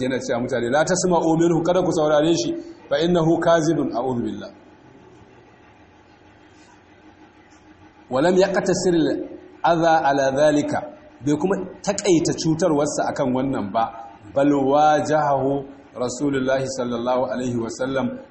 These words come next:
ma huwa ashaddu wa aqsa." Wajahahu na ku yasa? Ko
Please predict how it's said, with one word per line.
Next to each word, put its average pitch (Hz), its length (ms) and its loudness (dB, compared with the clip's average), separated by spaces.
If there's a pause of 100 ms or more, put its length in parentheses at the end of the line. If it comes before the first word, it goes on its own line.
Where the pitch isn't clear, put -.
(160)
ma 131 240 0
huwa 139 380 -2
ashaddu 151 680 -4 (260)
wa 120 280 0
aqsa." 123 600 -2 (800)
Wajahahu 127 500 0
na 135 120 0
ku 135 120 -6
yasa? 120 200 -4 (800)
Ko 131 60 -2